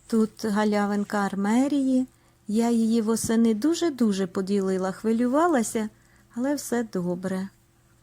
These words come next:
Тут уже цвіте заморська жителька мого садочку армерія, привезена з Англії. Я бачила, продається така в-, і в Україні, але це пам'ять, це спогади.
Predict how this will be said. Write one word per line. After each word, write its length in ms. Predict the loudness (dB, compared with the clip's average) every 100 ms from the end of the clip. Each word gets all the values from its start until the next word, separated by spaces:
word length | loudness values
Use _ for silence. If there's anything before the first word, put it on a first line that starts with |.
| _ _ -20 -20 -12
Тут 280 | -6 -6 -4
уже 300 | -6 -2 -2
цвіте 840 | -4 -6 -4 -4 0 0 0 -4 -10 -14
заморська 1000 | -6 -2 2 4 4 2 0 -2 0 0
жителька 680 | 2 0 0 0 0 0
мого 320 | 2 4 2 2
садочку 640 | -2 0 0 0 -2 -2
армерія, 840 | 0 0 2 2 2 2 2 -2 -6 -16 -8
привезена 680 | -2 0 2 2 2 4 2
з 100 | 0
Англії. 720 | -2 0 -2 -2 -2 -4 -6 _ _ _ -8
Я 100 | -2
бачила, 420 | 0 0 2 0
продається 720 | 0 0 2 2 0 -2 -8
така 320 | -8 -8 -6 -6
в-, 240 | -8 -6
і 100 | -4
в 80 | -4
Україні, 600 | -2 0 2 2 2 2
але 280 | -2 -4 -4
це 180 | -4 -6
пам'ять, 540 | -6 -4 -2 -2 -4
це 160 | -8 -8
спогади. 760 | -10 -8 -6 -4 -4 -6 -8